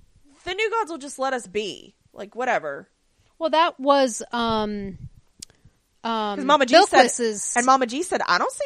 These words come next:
Speaker 1: a war. Do you see a war?"
Speaker 2: Well, and that was Bilquis's plea.
Speaker 1: Yep. So, yeah. Um, so <laughs> Laura, of course, is the end of that scene, and she's like, "What's the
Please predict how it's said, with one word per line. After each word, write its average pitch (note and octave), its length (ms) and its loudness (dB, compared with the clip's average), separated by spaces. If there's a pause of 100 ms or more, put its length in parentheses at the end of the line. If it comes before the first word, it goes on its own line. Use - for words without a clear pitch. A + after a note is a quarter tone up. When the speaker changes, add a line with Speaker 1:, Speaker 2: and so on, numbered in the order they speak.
Speaker 1:
a G4 60 2
war. C#4 240 4 (260)
Do G#3+ 80 -10
you A#3+ 220 -6
see F#4 180 -2
a G#4 80 0
war?" D5 540 2
Speaker 2:
Well, D4 140 6
and D4 80 4
that D#4+ 120 4
was D4 160 -2
Bilquis's B3+ 800 0
plea. F#3 640 -6 (680)
Speaker 1:
Yep. G#3+ 300 -12 (1300)
So, - 220 -2
yeah. G#3 200 2 (460)
Um, C4+ 680 8 (960)
so C4+ 480 0
<laughs> - 40 -16
Laura, C4+ 440 8
of - 140 -2
course, C4 360 -4 (400)
is D4+ 120 -10
the C4 120 -6
end C4 180 -2
of B3 80 -4
that B3 240 2
scene, A#3+ 180 -10
and A3+ 80 -10
she's A#3 200 -10
like, A3 180 0 (360)
"What's F4+ 300 8
the B4+ 140 2